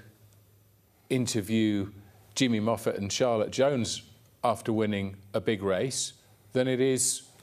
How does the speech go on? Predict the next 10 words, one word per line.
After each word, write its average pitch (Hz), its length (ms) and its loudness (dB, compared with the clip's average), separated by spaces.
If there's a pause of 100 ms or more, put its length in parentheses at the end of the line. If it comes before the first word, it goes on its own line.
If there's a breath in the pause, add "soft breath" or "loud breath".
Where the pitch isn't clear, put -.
a 117 60 0
trainer 135 380 0
who's 123 300 0
won, 139 460 0 (100)
you 147 80 0
know, 120 160 0 (1300 loud breath)
if 156 120 0
we 160 80 2
take 156 300 0
the 139 220 0